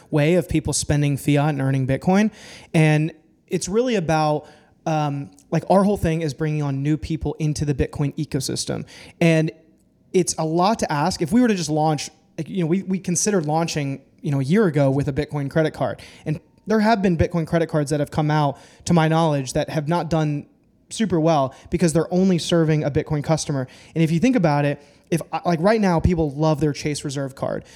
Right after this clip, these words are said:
So you need to offer a best-in-class solution that is going to be better than their, their Chase Reserve card. So the reason why we are waiting to launch that is because we need leverage over merchants to offer, to have better deals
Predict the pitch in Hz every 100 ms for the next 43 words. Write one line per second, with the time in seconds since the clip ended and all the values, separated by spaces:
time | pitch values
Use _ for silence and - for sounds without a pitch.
0 | - 180 156 214 240 - 175 170 - 165
1 | 156 156 135 160 170 190 170 170 156 -
2 | 151 160 160 151 139 131 - - - 156
3 | 175 147 170 160 151 143 123 175 190 165
4 | 151 147 135 - 147 143 - 151 - 135
5 | 147 135 - 57 - - - - - 180
6 | 170 226 247 226 180 165 160 160 143 160
7 | 196 190 156 143 139 - 147 143 147 151
8 | 156 139 160 175 165 139 - _ - 156
9 | 180 160 151 139 - 160 143 147 143 -
10 | 151 147 160 269 277 - - - - 180
11 | 175 180 170 160 - 180 196 180 139 160
12 | 156 139 165 147 - -